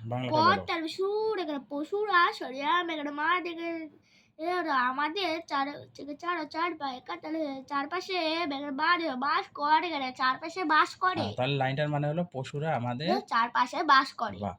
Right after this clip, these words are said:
Speaker 1: খুব সুন্দর। তারপরে বলো।
Speaker 2: তারপরে এস ও এম ই, সাম।
Speaker 1: হুম।
Speaker 2: এ এ, এ এন আই এম এ এল এস, অ্যানিম্যালস।
Speaker 1: হ্যাঁ।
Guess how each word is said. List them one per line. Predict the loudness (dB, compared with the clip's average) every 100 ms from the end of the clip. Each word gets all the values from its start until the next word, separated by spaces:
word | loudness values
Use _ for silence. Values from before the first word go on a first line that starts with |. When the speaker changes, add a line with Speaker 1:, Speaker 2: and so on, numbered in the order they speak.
| _
Speaker 1:
খুব | -6
সুন্দর। | -2 -2 -2
তারপরে | -2 -2 0 -2
বলো। | -4 -8 -14 -20 -20 _ _ _ _ _ _ _ _ _
Speaker 2:
তারপরে | -6 -6 -4
এস | 0 2 2 -2 -2
ও | 2 6 6 6 4
এম | 2 0
ই, |
সাম। | -4 4 6 8 8 6 4 2 -2
Speaker 1:
হুম। | -4 -4 -10 _ _ -6
Speaker 2:
এ | 0 4 4
এ, | 6 10 10 10 8 0 -10
এ | -6 -4 4
এন | 6 6 2 -6 _
আই | 6 10 10 8 6 6 6 4 0 0
এম | 6 6 6 2
এ | 0 2 4 2 2 4 8
এল | 8 6 4
এস, | 2 -4 _ _ _ 0
অ্যানিম্যালস। | 2 2 2 6 8 10 8 4 0
Speaker 1:
হ্যাঁ। | -2 -2